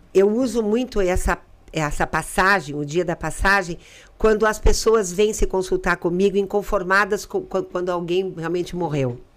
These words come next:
E aí, pe-, por essa data, eu digo, "Não, ele fez o percurso correto durante a terra que ele estava aqui."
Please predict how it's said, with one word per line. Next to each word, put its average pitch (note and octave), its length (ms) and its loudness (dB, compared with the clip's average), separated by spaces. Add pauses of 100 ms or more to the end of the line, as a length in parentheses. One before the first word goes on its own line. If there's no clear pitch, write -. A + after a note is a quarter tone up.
(640)
E F#3+ 100 4
aí, G#3 160 2
pe-, B3 240 0
por A3 180 2
essa B3+ 300 2
data, G3+ 380 0
eu G#3+ 60 2
digo, F3+ 280 -2
"Não, F3 240 0
ele E3 140 -4
fez F#3 280 0
o G3 60 -6
percurso F#3 720 -4
correto G#3 720 -2 (380)
durante F3+ 400 2
a F#3 60 -4
terra F#3 360 -2
que F#3+ 100 -6
ele F#3 80 -8
estava E3+ 340 -6
aqui." C3+ 320 -8